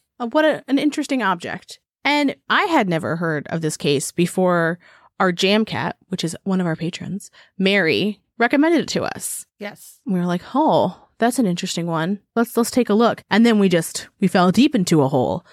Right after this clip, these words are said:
Speaker 1: which is our favorite.
Speaker 2: We did.
Speaker 1: Sorry if you hear Moose snoring, by the way. She is snoring loud. <laughs>
Speaker 2: Yes. So thank you so much, Mary, for sending us the request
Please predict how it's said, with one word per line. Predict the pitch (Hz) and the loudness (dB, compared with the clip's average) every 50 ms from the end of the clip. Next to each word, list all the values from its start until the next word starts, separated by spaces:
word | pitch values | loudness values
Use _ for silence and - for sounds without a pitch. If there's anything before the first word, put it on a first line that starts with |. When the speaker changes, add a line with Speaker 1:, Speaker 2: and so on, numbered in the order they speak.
| - | -2
Speaker 1:
which | - 254 254 | 0 2 2
is | 302 302 285 269 | 4 2 2 2
our | 240 233 | 0 0
favorite. | 214 - 151 - - 139 104 82 - - - _ _ _ | 0 -2 -4 -6 -4 -6 -6 -6 -8 -12 -18 _ _ _
Speaker 2:
We | - 180 175 | -20 -20 -20
did. | 175 175 185 175 170 _ _ _ | -20 -20 -20 _ -20 _ _ _
Speaker 1:
Sorry | - - 220 208 233 262 | -4 0 2 2 2 2
if | 254 - | 2 2
you | 214 196 | 2 4
hear | 196 180 170 | 4 4 2
Moose | 165 165 165 156 - | 2 2 0 0 0
snoring, | - 165 147 151 156 | -2 -2 -2 -2 0
by | 160 156 147 | 2 0 2
the | 151 156 | 2 2
way. | - - 165 165 | 0 0 0 -2
She | - - 202 208 | 0 0 0 0
is | 180 165 | 0 0
snoring | - - 180 175 165 160 165 165 160 165 - | -2 -2 -2 -2 -2 0 -2 -4 -6 -6 -4
loud. | - - 151 143 131 - - - - - 175 170 - - 247 - - | 0 2 4 4 4 4 2 2 2 0 -2 -2 -2 -4 -4 -2 -2
<laughs> | - - _ 466 - - _ 427 - _ _ _ | -4 -2 _ -4 -4 -4 _ -14 -14 _ _ _
Speaker 2:
Yes. | 226 185 147 - - - - - - - | -6 -6 -6 -6 -10 -16 -18 -20 -18 -4
So | - - 233 | -2 -2 0
thank | 240 269 277 277 - | 2 0 0 0 -2
you | 240 208 | -4 -6
so | - - - 220 208 | -6 -2 0 0 2
much, | 190 185 170 - - - | 2 0 -2 -4 -6 -6
Mary, | 180 170 165 170 180 185 | -6 -6 -6 -6 -6 -8
for | 175 - 180 131 156 190 | -6 -4 -6 -4 -4 -6
sending | - - 185 175 175 170 | -4 -4 -4 -4 -4 -6
us | 175 - - | -8 -8 -8
the | 175 | -10
request | 180 180 - - 190 214 269 - - | -10 -8 -4 -2 -2 -2 -4 -6 -8